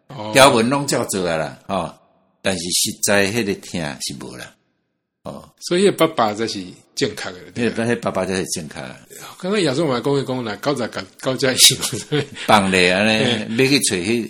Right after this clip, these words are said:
Speaker 2: 另外迄一只啦，吼。
Speaker 1: 其实开上帝时间第一只顶头嘛。
Speaker 2: 对啦，对啦。
Speaker 1: 但是尾也是大家拢得着救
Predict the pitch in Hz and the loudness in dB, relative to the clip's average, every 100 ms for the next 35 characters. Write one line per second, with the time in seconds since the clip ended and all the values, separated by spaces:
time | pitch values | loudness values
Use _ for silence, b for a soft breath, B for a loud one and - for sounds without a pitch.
0 | - 101 90 90 107 104 113 - 80 71 | -8 -6 -4 -2 -4 -6 -8 -6 -6 -8
1 | - 85 71 - _ B B 143 139 127 | -12 -14 -14 -18 _ B B 2 2 2
2 | 143 143 143 117 110 131 123 143 123 117 | 0 2 2 0 0 -2 0 0 2 -2
3 | 120 107 95 101 104 98 92 87 - - | -2 -2 -4 -10 -12 -12 -14 -14 -18 -14
4 | - 92 80 69 _ - 82 104 123 202 | -8 -6 -6 -14 _ -12 -8 -4 2 6
5 | 175 104 98 - 101 98 110 117 117 110 | 6 4 -2 -6 -8 -6 -8 -8 -10 -16
6 | _ - 110 82 - 98 | _ -10 -8 -8 -14 -18